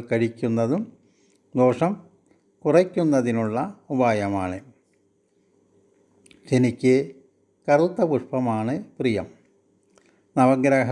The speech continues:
ക്ഷേത്രങ്ങളിൽ പോയി ദോഷശാന്തിക്ക് പൂജയും പ്രാർത്ഥനയും നടത്താവുന്നതാണ്. എള്ളു നിവേദ്യവും എള്ളു പായസവും നീലാഞ്ജനം അഥവാ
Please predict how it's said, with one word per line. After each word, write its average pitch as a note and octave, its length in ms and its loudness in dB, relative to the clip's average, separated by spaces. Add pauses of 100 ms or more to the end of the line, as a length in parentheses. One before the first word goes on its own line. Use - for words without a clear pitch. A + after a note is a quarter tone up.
ക്ഷേത്രങ്ങളിൽ B2+ 680 -2
പോയി C#3 280 0 (640)
ദോഷശാന്തിക്ക് B2+ 960 0 (160)
പൂജയും B2+ 480 0 (380)
പ്രാർത്ഥനയും B2 600 -2 (840)
നടത്താവുന്നതാണ്. C3 1040 0 (1160)
എള്ളു C#3 260 4
നിവേദ്യവും C3+ 600 0 (600)
എള്ളു F#3 260 -2
പായസവും B2 680 0 (720)
നീലാഞ്ജനം E3+ 800 2 (540)
അഥവാ C3+ 420 0